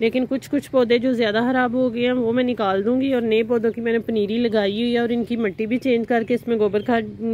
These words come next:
डाल के ना तो फिर मैं लगाऊँगी। तो फिर इंशाल्लाह देखिए इनकी फ्रूटिंग कितनी ज़बरदस्त होगी। आप भी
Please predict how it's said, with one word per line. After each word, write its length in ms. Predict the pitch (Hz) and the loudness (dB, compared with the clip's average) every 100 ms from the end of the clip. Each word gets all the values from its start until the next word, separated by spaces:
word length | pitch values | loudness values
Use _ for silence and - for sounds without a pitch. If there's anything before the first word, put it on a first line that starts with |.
| 220 | 0
डाल 260 | 208 202 226 | 2 2 2
के 140 | 302 | 0
ना 160 | 254 226 - - - | 0 -2 -6 -20 -4
तो 80 | 233 | -4
फिर 200 | - 262 | 0 0
मैं 160 | 262 240 | 2 2
लगाऊँगी। 500 | 220 202 175 170 175 | 2 0 -2 -4 -4
तो 120 | 175 202 | -6 -2
फिर 200 | 247 240 | 0 0
इंशाल्लाह 460 | 240 226 226 226 | 0 0 0 0
देखिए 300 | 220 196 226 | 0 -2 -2
इनकी 240 | 220 214 220 | -2 -2 -2
फ्रूटिंग 380 | 220 196 214 | -2 -2 -2
कितनी 260 | 208 196 220 | -4 -2 0
ज़बरदस्त 500 | 202 180 185 214 - | 0 0 0 0 0
होगी। 320 | 233 202 226 - - - - - - - - - - - - - - - - - - - - - - - - - - - - 226 233 185 151 - - - - - - - - - - - - - - - - | -2 0 -4 -6 -18 -20 -20 -20 -20 -20 -20 -20 -20 -20 -20 -20 -20 -20 -20 -20 -20 -20 -20 -20 -20 -20 -20 -20 -10 -8 -6 -8 -8 -10 -14 -20 -20 -20 -20 -20 -20 -20 -20 -20 -20 -20 -20 -20 -20 -14 -4
आप 160 | 214 208 | -2 -2
भी 360 | 262 311 302 | 0 0 -2